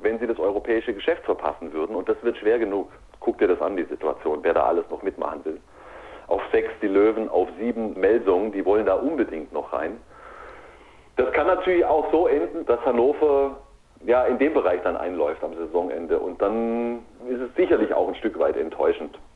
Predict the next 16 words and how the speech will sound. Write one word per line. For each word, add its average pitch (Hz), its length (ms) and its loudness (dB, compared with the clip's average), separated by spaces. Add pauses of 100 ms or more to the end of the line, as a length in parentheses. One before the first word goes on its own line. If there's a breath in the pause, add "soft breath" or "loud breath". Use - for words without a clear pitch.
(360)
Also 110 560 2 (240)
bin 131 120 0
ich 120 60 -4
selbst 139 220 2
gespannt, 131 380 0
aber 110 160 2
ich 110 100 0 (240)
vermute 131 440 2
schon - 220 0
stark, 113 360 0
dass 107 140 0
sich 87 160 -8
alles 95 240 0
ein 87 100 -6
bisschen 95 280 -6
wieder 80 300 0